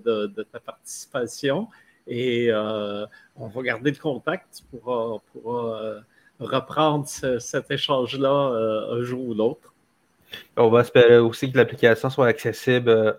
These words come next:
Speaker 2: en, sous forme Android. Là, en ce moment, c'est juste sur, euh, Apple, hein ?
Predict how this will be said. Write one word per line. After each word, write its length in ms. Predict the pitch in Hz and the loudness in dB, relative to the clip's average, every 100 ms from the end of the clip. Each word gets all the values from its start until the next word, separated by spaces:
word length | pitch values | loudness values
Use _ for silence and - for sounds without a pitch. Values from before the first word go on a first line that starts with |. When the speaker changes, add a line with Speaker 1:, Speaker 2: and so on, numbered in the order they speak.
| - | -4
Speaker 2:
en, 420 | 113 110 107 107 - _ | -4 -2 -2 -6 -10 _
sous 160 | - 110 | -8 0
forme 220 | 113 117 | 2 2
Android. 300 | 113 117 110 | 2 4 6
Là, 520 | 123 165 135 120 127 | 4 2 0 2 2
en 40 | |
ce 100 | 131 | 0
moment, 180 | 120 127 | -2 -4
c'est 180 | 139 127 | -4 -6
juste 220 | 127 139 | -6 -6
sur, 160 | - 123 | 0 4
euh, 240 | 117 110 - | 4 4 0
Apple, 400 | 113 - 127 110 | -6 -2 0 0
hein ? 160 | 131 | -6